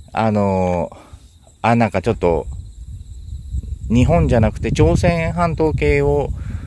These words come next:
落としたっていうことで、ちょっといい気になるんですけど、おそらくですよ、僕の感覚だとですね、石原慎太郎さんと、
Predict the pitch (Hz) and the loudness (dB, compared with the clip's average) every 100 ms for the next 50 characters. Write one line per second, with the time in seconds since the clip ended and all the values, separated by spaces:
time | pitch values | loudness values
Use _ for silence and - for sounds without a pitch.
0 | - - 123 165 - 135 120 - 95 98 | -4 -2 0 0 2 0 0 2 2 2
1 | 104 95 87 101 92 78 73 - - - | 0 0 2 4 4 2 -2 -2 -4 -8
2 | - - - - - - - - - - | -10 -10 -10 -10 -10 -10 -10 -10 -4 2
3 | 185 - - - 170 139 110 107 98 107 | 2 2 0 2 2 0 0 0 2 2
4 | 98 90 85 - 92 104 92 69 - - | 0 0 -4 -4 0 2 2 0 -6 -16
5 | - - - - - - - - - - | -18 -14 -14 -12 -14 -14 -12 -12 -14 -4
6 | 127 151 - 226 208 - 98 95 - 90 | 0 0 4 6 6 4 0 0 -2 -2
7 | 73 - - - - - - - - 131 | -2 -4 -8 -18 -20 -20 -20 -18 -4 -2
8 | 139 180 185 180 180 175 165 - 160 160 | 2 2 2 2 0 0 -4 0 2 4
9 | 156 151 156 110 87 87 92 92 82 76 | 4 4 2 2 0 -2 -2 -2 -2 -4
10 | - - - - - - - - 147 180 | -12 -20 -20 -18 -20 -20 -18 -6 -2 0
11 | 190 202 202 - 185 190 190 185 175 170 | 2 2 2 2 0 2 2 2 2 0
12 | 170 165 160 151 - 180 170 | 0 0 -2 -6 0 4 4